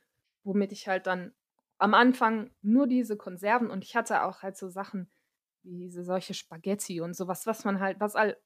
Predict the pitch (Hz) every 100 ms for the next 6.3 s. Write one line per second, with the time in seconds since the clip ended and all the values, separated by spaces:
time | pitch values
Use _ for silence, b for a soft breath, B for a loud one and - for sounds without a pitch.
0 | _ - - 208 208 208 214 214 208 -
1 | 190 180 190 185 185 - 170 175 - 226
2 | 226 202 190 170 160 165 170 _ _ _
3 | _ _ _ _ 170 160 160 160 160 151
4 | - 170 175 175 170 165 - - 165 190
5 | 185 - 165 - 185 196 202 196 196 190
6 | 196 208 233